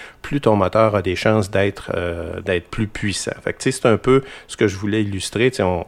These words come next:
on, on a parlé de compression, d'étanchéité, puis de lubrification. C'est vraiment trois thèmes, là, tu sais, qui vont, euh, qui vont ensemble.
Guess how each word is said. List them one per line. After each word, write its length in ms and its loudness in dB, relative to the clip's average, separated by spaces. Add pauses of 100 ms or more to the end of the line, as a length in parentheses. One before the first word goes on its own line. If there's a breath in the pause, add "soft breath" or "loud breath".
on, 240 -6
on 220 -4
a 60 -2
parlé 320 2
de 60 -10
compression, 500 2
d'étanchéité, 640 -2
puis 120 -6
de 60 -4
lubrification. 640 -2
C'est 180 -2
vraiment 300 -2
trois 320 4
thèmes, 220 -2
là, 80 -2
tu 100 -16
sais, 60 -12
qui 120 -10
vont, 360 2
euh, 180 -4
qui 160 -8
vont 240 4
ensemble. 460 0